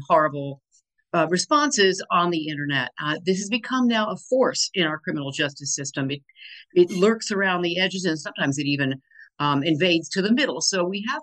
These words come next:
a very serious problem with that. And I think that, uh, sealing would be an appropriate way of tamping it down. You just don't want to let out information that could be the way you catch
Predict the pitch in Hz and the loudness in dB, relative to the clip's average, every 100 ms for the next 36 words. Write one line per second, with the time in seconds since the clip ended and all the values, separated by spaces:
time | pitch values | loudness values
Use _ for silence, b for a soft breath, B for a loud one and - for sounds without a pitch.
0 | 233 233 247 220 220 196 180 - 185 180 | -4 -2 0 0 2 2 0 -4 -2 0
1 | 165 143 143 143 139 135 b b b _ | -2 -8 -6 -2 0 -2 b b b _
2 | 175 165 202 185 180 170 - 175 147 - | 2 4 4 2 -2 -4 -2 -2 -2 -6
3 | _ - - 240 240 226 208 - 180 196 | _ -6 0 2 4 4 2 -2 -2 -2
4 | 151 185 170 165 214 202 202 180 180 190 | 2 2 2 0 -4 -4 -2 -2 -2 -2
5 | 185 165 165 b _ 180 180 208 208 196 | 0 0 -4 b _ -4 -2 -6 -2 0
6 | 175 160 185 196 185 165 151 196 208 - | 0 0 -2 0 0 -4 -2 0 0 0
7 | 190 180 180 165 165 165 - 160 165 175 | -4 -2 -4 -2 -2 -2 -2 -4 -4 -6
8 | 160 160 175 185 156 139 - b b b | -4 -4 -2 -2 -4 -4 -8 b b b
9 | 190 185 185 208 156 220 233 220 196 196 | 0 0 -2 -6 2 4 4 2 -2 -4
10 | 180 185 185 185 175 170 | -2 -6 -4 0 0 0